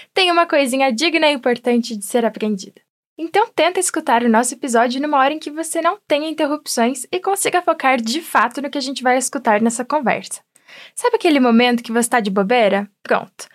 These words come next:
é esse momento perfeito pra escutar o nosso episódio. Transforme o áudio em aprendizado e quando menos esperar, voilà, tu parles couramment le français.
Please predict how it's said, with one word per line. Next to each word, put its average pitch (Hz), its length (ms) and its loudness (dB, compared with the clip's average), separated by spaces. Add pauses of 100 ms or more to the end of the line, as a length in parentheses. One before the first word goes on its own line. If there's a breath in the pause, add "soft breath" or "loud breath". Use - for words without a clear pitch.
(180 loud breath)
é 233 260 6
esse 262 220 2
momento 254 380 2
perfeito 285 640 2
pra - 100 -4
escutar 285 340 0
o 240 60 4
nosso 233 200 2
episódio. 233 500 -4 (440)
Transforme 330 640 2
o 302 60 6
áudio 277 360 2
em 254 60 4
aprendizado 247 720 2
e 254 60 -4
quando 330 260 0
menos 330 320 2
esperar, 359 460 4 (180)
voilà, 311 500 2 (160)
tu 285 200 -4
parles 277 600 0
couramment 320 520 0
le 294 100 -2
français. 311 480 0